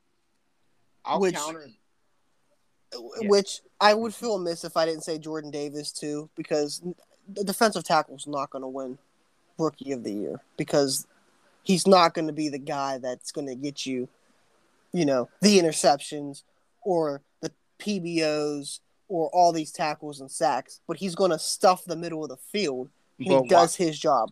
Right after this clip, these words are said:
Speaker 1: But why so? Because of the fact, I'm not gonna compare him to Aaron Donald, 'cause Aaron Donald's a totally different breed, but he's a
Speaker 2: Mm-hmm.
Speaker 1: defensive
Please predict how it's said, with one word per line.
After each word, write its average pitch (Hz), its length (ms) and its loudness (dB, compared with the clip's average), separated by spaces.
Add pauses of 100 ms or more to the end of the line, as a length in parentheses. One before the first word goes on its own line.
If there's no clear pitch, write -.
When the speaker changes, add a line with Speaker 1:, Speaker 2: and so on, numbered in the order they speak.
(460)
Speaker 1:
But 123 240 -4
why 123 240 0
so? 127 640 -6 (140)
Because 120 320 -10
of 107 60 -18
the 110 100 -16
fact, 117 340 -4
I'm 127 140 -2
not 139 180 -6
gonna 131 180 -10
compare 113 380 -12
him 113 200 -18
to 98 140 -18
Aaron 107 280 -14
Donald, 104 320 -12
'cause 95 160 -20
Aaron 101 180 -14
Donald's 101 420 -14
a 87 180 -14 (180)
totally 104 260 -6
different 98 320 -14
breed, 107 220 -10
but 110 80 -10
he's 139 180 -2
a 123 60 -4
Speaker 2:
Mm-hmm. 113 100 -4
Speaker 1:
defensive 120 320 -6